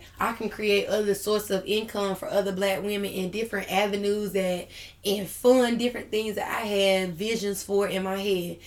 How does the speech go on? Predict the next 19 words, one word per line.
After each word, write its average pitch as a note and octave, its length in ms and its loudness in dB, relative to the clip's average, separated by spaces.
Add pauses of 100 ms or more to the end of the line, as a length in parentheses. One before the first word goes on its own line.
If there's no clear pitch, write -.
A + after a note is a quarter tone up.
(340)
And G3+ 420 0 (640)
I D4 120 2
don't F4+ 180 4
even B3 260 4
work A3 320 2
right G3+ 260 -2
now, F#3+ 280 -2
yo. F#3 500 -2 (1400)
I A#3 120 0
don't D4+ 160 2
even A#3+ 320 2
work A#3 260 2
right A#3 240 -6
now. A3+ 240 -2
I'm A#3 100 0
in G3 140 2
school A3+ 400 -4
full G#3+ 320 0
time, G#3 500 -2